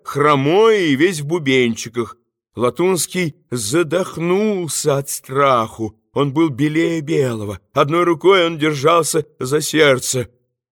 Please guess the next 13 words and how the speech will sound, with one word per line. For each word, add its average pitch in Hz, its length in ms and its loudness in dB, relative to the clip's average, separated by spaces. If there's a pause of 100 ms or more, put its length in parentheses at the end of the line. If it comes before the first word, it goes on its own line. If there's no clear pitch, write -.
(480)
"Латунский!" 156 1900 2
сказал 113 540 -2
кот. 107 420 0 (220)
"Понятно?" 160 1200 4 (680)
Молчание. 92 880 -6 (840)
"Поезжай 165 1000 2
немедленно 147 1500 2
в - 180 -18
Киев!" 143 1160 -2 (360)
сквозь 120 400 -4
зубы 120 500 -2
сказал 123 400 0
кот. 123 420 0